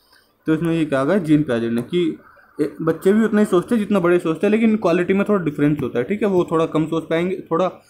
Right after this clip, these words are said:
कम level का सोच पाएंगे, आप उस solution को ज़्यादा अच्छे से better कर पाएंगे बड़े लोग। तो gender is an, जेंडर क्या है? बायोलॉजिकल डिटर्मिनेंट्स, साइकोलॉजिकल एंटिटी,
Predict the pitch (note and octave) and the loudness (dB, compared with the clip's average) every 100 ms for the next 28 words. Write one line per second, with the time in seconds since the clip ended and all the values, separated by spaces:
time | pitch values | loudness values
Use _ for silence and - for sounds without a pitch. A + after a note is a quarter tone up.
0 | _ _ F#3 G#3+ G3+ F#3+ F#3 F3+ E3+ D#3+ | _ _ 2 4 6 4 2 0 -2 0
1 | D#3+ F3 B3 - E3 - - - - E3+ | -2 0 -4 -4 -6 -6 -10 -10 -4 -2
2 | E3 E3 F3 F3+ E3 F#3+ G#3+ - C#3+ - | -2 -2 -2 0 0 0 -2 -4 -10 -6
3 | E3 F3+ D3+ C#3+ C#3 B2 A#2 B2 A#2+ C3+ | -2 0 0 -2 -2 -4 -6 -4 -2 0
4 | A#2+ G#2+ G#2 - - _ - - - _ | 0 -2 -4 -10 -20 _ -20 -20 -20 _
5 | E3 D3+ E3+ F#3+ A#3 A3+ - A#3 A#3 G3+ | -2 0 2 4 2 0 2 4 4 2
6 | D#3 C3+ B2 - _ _ _ _ _ _ | 0 0 -4 -12 _ _ _ _ _ _
7 | _ _ - C#3+ D#3+ F3+ G#3 F3+ G3 A3 | _ _ -2 2 2 2 2 2 2 -2
8 | - _ - C3+ D3 F3 E3+ G3 G3+ F3+ | -10 _ -10 -2 2 4 4 2 4 4
9 | F3+ F3+ F#3 A#3 - - _ D3+ D3 E3 | 2 2 2 0 -2 -18 _ 0 2 2
10 | E3 F3+ F3+ E3 E3 E3+ A3 | 2 2 2 0 -2 0 0